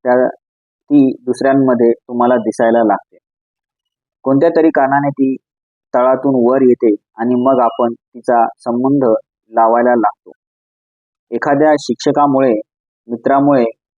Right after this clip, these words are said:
क्लास किंवा कार्यशाळा किंवा एखाद्या पुस्तकामुळे अचानक समस्या सोडवण्याची एक नवीन दृष्टी येते. माझ्या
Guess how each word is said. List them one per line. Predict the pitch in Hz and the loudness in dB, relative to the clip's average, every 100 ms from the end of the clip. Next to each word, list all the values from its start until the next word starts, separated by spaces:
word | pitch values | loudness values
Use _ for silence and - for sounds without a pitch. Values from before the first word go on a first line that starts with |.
| _ _ _ _ _ _ - | _ _ _ _ _ _ -2
क्लास | 127 139 135 - _ - | 2 2 -2 -10 _ -4
किंवा | 156 160 | 0 0
कार्यशाळा | 135 123 120 127 107 104 107 _ _ _ _ | 0 0 0 0 0 0 -4 _ _ _ _
किंवा | 139 151 147 | -2 2 2
एखाद्या | 127 135 131 | 0 0 0
पुस्तकामुळे | 135 123 - 131 131 127 117 110 - - | 0 -4 -4 -2 0 0 0 0 -4 -8
अचानक | 127 143 147 | -2 0 0
समस्या | - 127 123 - 120 120 - | -2 -2 -2 0 0 -2 -2
सोडवण्याची | 123 120 135 131 123 123 113 - | 0 2 2 0 0 -2 -4 0
एक | 117 - _ | -2 -4 _
नवीन | 117 127 143 | -6 -2 -2
दृष्टी | 123 117 - 127 | -2 -4 -6 -8
येते. | 104 - 87 _ _ _ _ _ _ _ _ _ _ _ _ 120 | -8 -10 _ _ _ _ _ _ _ _ _ _ _ _ _ -4
माझ्या | 120 127 311 160 | 0 2 4 2